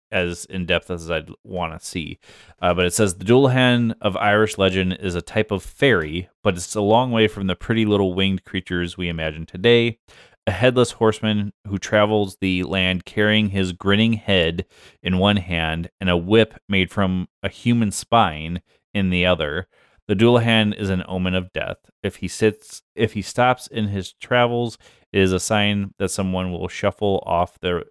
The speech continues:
this mortal coil. In some versions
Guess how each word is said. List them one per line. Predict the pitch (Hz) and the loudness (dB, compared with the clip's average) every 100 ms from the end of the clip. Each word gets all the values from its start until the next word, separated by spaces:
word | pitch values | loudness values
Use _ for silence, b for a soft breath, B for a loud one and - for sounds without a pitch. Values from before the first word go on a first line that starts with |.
| _ | _
this | 98 - | -10 -8
mortal | 90 85 85 85 _ | -6 -6 -4 -6 _
coil. | - 139 143 143 139 - b b b b | -6 0 2 2 -2 -6 b b b b
In | 104 | -2
some | - 123 | 0 2
versions | 117 117 110 113 113 101 | 2 0 2 0 0 -4